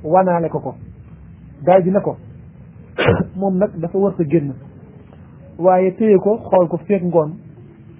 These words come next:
ba bu ngoon jotee, mu ne ba ngoon jotee, ba mu ko indee sëriñ bi laaj ko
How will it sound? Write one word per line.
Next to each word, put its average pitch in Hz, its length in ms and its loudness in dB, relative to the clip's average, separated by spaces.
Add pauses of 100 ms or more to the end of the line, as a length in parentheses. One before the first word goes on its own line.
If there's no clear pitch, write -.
(140)
ba 165 140 -2
bu 190 220 -4
ngoon 208 300 0
jotee, 180 360 0 (880)
mu 175 60 -12
ne 170 100 -6
ba 165 160 0
ngoon 202 280 2
jotee, 160 340 -2 (460)
ba 175 140 -2
mu 196 80 -4
ko 208 180 -8
indee 170 300 -2
sëriñ 185 220 -4
bi 175 60 -2
laaj 175 220 2
ko 147 160 -12